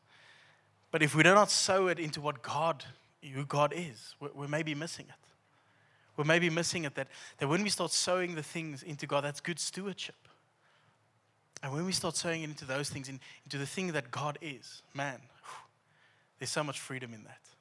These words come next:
There's so much freedom in that life because I know that my, my <laughs> even working at the church, like, it's not a set done deal. <laughs> One day I might not have a job. One day Danielle won't have a job. One day we might struggle. One day we might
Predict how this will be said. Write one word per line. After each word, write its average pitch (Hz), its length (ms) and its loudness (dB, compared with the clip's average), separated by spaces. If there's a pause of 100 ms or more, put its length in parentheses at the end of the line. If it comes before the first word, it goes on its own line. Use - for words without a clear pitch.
(600)
There's 143 100 0
so 180 100 2
much 180 140 -2
freedom 170 380 2
in 147 100 2
that 139 120 2
life 131 220 0
because 143 240 -2
I 143 80 8
know 139 400 8 (420)
that 147 140 2
my, 147 480 4
my 143 200 0 (300)
<laughs> - 280 -8
even 165 240 -4
working 156 320 0
at 139 100 -4
the 139 80 -8
church, 143 400 2
like, 135 140 -2 (480)
it's 160 120 -4
not 190 100 6
a 180 60 4
set 185 280 2
done 160 220 8
deal. 143 340 6 (180)
<laughs> - 160 -8
One 139 180 2
day 165 240 10
I 143 100 8
might 151 200 8
not 175 160 8
have 175 180 6
a 180 60 2
job. 156 380 0 (340)
One 147 160 6
day 170 140 8
Danielle 170 340 8
won't 185 200 8
have 147 180 6
a 139 60 0
job. 120 280 -6 (300)
One 160 180 8
day 180 160 10
we 175 80 4
might 170 220 6
struggle. 196 420 4
One 151 180 4
day 170 180 6
we 175 120 2
might 160 220 4